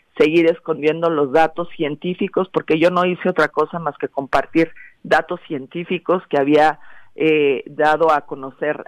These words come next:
la Fiscalía de Morelos y que hubo muchísimos medios en esa rueda de prensa donde yo fui y que nadie consideró publicar, yo sí. Am-, a-, es, es, es terrible estar recibiendo este tipo de, de mensajes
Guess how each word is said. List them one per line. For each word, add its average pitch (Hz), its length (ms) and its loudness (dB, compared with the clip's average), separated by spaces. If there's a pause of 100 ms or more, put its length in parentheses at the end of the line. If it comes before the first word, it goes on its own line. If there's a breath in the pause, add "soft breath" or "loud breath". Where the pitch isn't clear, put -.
(100)
la 139 140 -6
Fiscalía 147 640 0
de 156 80 4
Morelos 139 440 0 (140)
y 185 100 -4
que 175 300 4
hubo 226 260 2
muchísimos 202 800 -14
medios 160 480 0 (440 loud breath)
en 143 260 -4
esa 160 260 0
rueda 151 300 4
de 147 80 -2
prensa 147 400 -8
donde 143 240 -4
yo 143 160 -2
fui 156 320 -4 (220 soft breath)
y 180 100 -2
que 180 160 0
nadie 196 400 2
consideró 147 640 -6
publicar, 143 720 -4
yo 147 180 -2 (120)
sí. 147 260 -4 (480 loud breath)
Am-, 175 220 -2 (100)
a-, 160 320 2 (320)
es, 214 120 -6 (180)
es, 214 120 0 (140)
es - 200 -2
terrible 202 640 2
estar 175 280 0
recibiendo 175 520 0
este 175 180 -4
tipo 165 340 2
de, 156 360 2
de 165 100 2
mensajes 160 500 -4